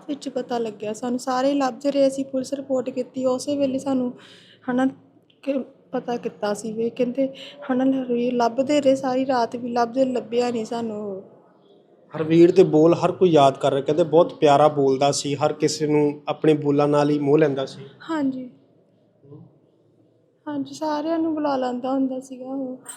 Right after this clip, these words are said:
Speaker 1: ਸਾਰੇ ਛੋਟੇ ਛੋਟੇ ਬੱਚੇ ਹੁੰਦੇ ਸੀ, ਉਦਣ ਹੈ ਨਹੀਂ ਸੀਗਾ ਕੋਈ ਵੀ ਨਹੀਂ। ਆਂਟੀਆਂ ਵੀ ਬੈਠੀਆਂ ਹੁੰਦੀਆਂ, ਆਂਟੀਆਂ ਦੇ ਨਾਲ ਇਕੱਠੇ ਜਾਂਦੇ ਹੁੰਦੇ ਸੀ ਇਹ ਦੋਨੇ ਜਾਣੇ। ਇਹ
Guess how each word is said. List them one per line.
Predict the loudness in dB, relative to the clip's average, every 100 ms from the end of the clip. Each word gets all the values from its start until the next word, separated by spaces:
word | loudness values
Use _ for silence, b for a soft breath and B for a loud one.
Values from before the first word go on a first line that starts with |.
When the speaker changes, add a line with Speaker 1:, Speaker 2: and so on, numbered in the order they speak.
| B
Speaker 1:
ਸਾਰੇ | -2 0 0
ਛੋਟੇ | 0 0 0
ਛੋਟੇ | -4 -2 -2
ਬੱਚੇ | -4 -2 0
ਹੁੰਦੇ | 2 2 -2
ਸੀ, | -2 -4
ਉਦਣ | -4 0 2
ਹੈ | 2 0
ਨਹੀਂ | -2
ਸੀਗਾ | -4 -2 -2
ਕੋਈ | 0 -2 0
ਵੀ | 0
ਨਹੀਂ। | 2 2
ਆਂਟੀਆਂ | 0 -2 -4
ਵੀ | -2
ਬੈਠੀਆਂ | -2 -2 0 0
ਹੁੰਦੀਆਂ, | 2 2
ਆਂਟੀਆਂ | 2 0
ਦੇ | 2
ਨਾਲ | 2 4
ਇਕੱਠੇ | 2 -2 -2 -2
ਜਾਂਦੇ | 2 2 2 0
ਹੁੰਦੇ | 0 0 0
ਸੀ | 0
ਇਹ | 0
ਦੋਨੇ | 0 0 0
ਜਾਣੇ। | 0 -2 -4 -6
ਇਹ | -6 -8